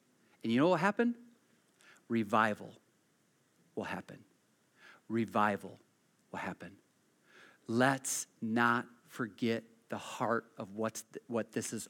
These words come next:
all about. It's about being dead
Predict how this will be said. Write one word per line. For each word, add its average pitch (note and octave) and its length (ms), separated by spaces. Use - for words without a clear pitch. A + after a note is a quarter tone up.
all G#2 400
about. F#2+ 400
It's A2 160
about A2 320
being F#2+ 220
dead C3+ 420